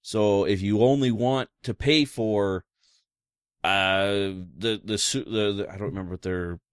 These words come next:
their malware package is, but if you only wanted the malware package,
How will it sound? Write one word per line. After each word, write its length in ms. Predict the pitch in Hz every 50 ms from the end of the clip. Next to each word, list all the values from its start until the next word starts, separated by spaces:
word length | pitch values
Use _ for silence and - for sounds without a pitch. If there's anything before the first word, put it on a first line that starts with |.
| _ _ _ _ - -
their 120 | 92 90
malware 480 | 87 87 90 92 98 98 95 90 85 -
package 460 | - 92 85 82 - 90 87 82 85
is, 260 | 85 80 78 - - _ _ _ _ _ _ _ _ _
but 80 | 101
if 60 | 98 98
you 100 | 107 113 -
only 320 | - 131 139 147 147 151 147
wanted 300 | 139 131 131 127 127 123
the 60 | 117 113
malware 420 | 110 113 113 117 113 110 104 87
package, 540 | 78 90 82 80 - - - - - -